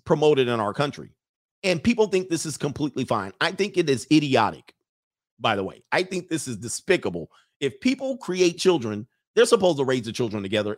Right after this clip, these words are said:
and equally. Any other form of relationship that is pushed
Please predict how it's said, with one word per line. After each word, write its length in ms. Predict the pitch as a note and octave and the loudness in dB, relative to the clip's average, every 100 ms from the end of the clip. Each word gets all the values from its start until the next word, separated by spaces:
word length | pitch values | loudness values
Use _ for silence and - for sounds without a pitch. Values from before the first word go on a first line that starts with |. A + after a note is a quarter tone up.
| - | -2
and 160 | B2 A2 | -4 -2
equally. 400 | G2+ - C2+ C2 _ _ _ _ _ _ _ _ _ _ - | -8 -10 -18 -20 _ _ _ _ _ _ _ _ _ _ -6
Any 300 | D#3+ G#3+ A3 | -2 2 2
other 200 | F#3+ F#3 | 4 2
form 600 | - E3+ C3 G2+ F#2+ A2 _ _ _ _ _ | 0 0 0 -2 -6 -10 _ _ _ _ _
of 240 | C#3 B2+ A2+ | 2 2 0
relationship 680 | A2+ B2+ D3 C#3+ B2 A#2+ F#2 | 0 2 2 0 -2 -4 -2
that 160 | B2 | -2
is 140 | A2 G#2+ | -2 -8
pushed 540 | - D#3 F3+ - - | -4 -2 -2 -4 -10